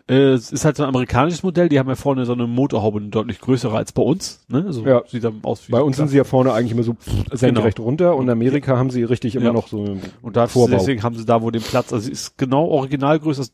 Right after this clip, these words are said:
Speaker 1: gleiche Modell ist wohl mit Diesel wahrscheinlich.
Speaker 2: Mhm.
Speaker 1: Ähm, und die werden jetzt erstmal ausgeliefert zu, zu Testkunden,
Speaker 2: Mhm.
Speaker 1: die da schon mit rumfahren und dann soll das irgendwie Ende des Jahres tatsächlich dann auch zu haben sein. Preis weiß ich noch nicht.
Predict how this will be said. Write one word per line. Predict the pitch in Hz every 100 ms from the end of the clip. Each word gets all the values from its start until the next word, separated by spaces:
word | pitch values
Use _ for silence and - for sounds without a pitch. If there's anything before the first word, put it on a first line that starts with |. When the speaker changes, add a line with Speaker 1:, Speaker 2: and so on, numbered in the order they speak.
| -
Speaker 1:
gleiche | 131 131
Modell | 135 135 127
ist | 127 -
wohl | 120
mit | 113 - - _ _ _
Diesel | 117 131 139
wahrscheinlich. | 143 - 156 147 131
Speaker 2:
Mhm. | 151 - - - - _ -
Speaker 1:
Ähm, | 135 135 139 - _ - -
und | 147
die | 143
werden | 156 156
jetzt | 147 165
erstmal | 156 - 147
ausgeliefert | 160 175 180 156 135
zu, | 127
zu | - -
Testkunden, | - 185 156 - - 190 226 247 _ _
Speaker 2:
Mhm. | 135 82 98 110 220 -
Speaker 1:
die | 147
da | 135
schon | - 131
mit | 107
rumfahren | 135 - 165 185
und | 190 135
dann | 135
soll | 139
das | 127 143
irgendwie | 131
Ende | 120 127
des | 120 -
Jahres | 120 120 127
tatsächlich | 120 110 117 -
dann | 123
auch | 123 - -
zu | 117
haben | 117 104
sein. | 101 101
Preis | - 117 - - -
weiß | - 110
ich | 110
noch | 110
nicht. | -